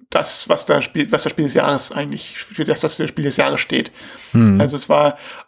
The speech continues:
Speaker 1: ähm, zweitausendacht war ja, also selbst, selbst ein Metropolis, was auf der Liste war, ist von den Regeln her okay, aber es ist nun eigentlich kein, kein, kein Familienspiel in dem Sinne, so.
Speaker 2: Ja.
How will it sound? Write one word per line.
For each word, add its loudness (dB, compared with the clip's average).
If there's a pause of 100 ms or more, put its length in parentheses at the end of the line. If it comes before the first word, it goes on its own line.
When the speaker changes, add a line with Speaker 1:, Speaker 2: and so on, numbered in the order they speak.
Speaker 1:
ähm, 4
zweitausendacht 0
war 2
ja, 0 (1800)
also -2
selbst, -6 (220)
selbst 2
ein 6
Metropolis, 2
was 2
auf -2
der 2
Liste 2
war, 4
ist -4
von 0
den -2
Regeln 2
her 4
okay, 2
aber 6
es -2
ist -2
nun -8
eigentlich -6
kein, -4 (220)
kein, -14
kein -8
Familienspiel -6
in -8
dem -4
Sinne, -4
so. -14
Speaker 2:
Ja. 4